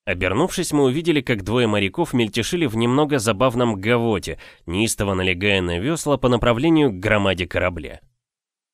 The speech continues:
«Пусть боги заставят Наоа внять твоим словам»,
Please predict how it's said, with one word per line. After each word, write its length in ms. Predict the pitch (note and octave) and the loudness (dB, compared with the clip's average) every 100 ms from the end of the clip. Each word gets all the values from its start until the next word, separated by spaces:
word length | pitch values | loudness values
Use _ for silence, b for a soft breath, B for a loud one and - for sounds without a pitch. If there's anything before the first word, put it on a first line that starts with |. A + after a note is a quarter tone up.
| _ _ _ _ _ _ _ _ _ _ - | _ _ _ _ _ _ _ _ _ _ 0
«Пусть 340 | E3 D#3 B2 | 2 2 0
боги 420 | A2 F3 D#3 A#2 | 2 4 4 2
заставят 680 | G#2 A2 A2+ B2+ B2 A#2 F#2+ | 0 2 2 2 2 2 0
Наоа 460 | G#2+ C3+ D3 B2 G#2 | 2 4 4 2 2
внять 460 | F#2+ C3+ C#3+ - | 0 0 0 -2
твоим 360 | - G2+ A2+ G#2 | 0 2 2 0
словам», 760 | - G2 G#2 G#2 A2 E2 C2 | -2 0 2 4 2 2 -4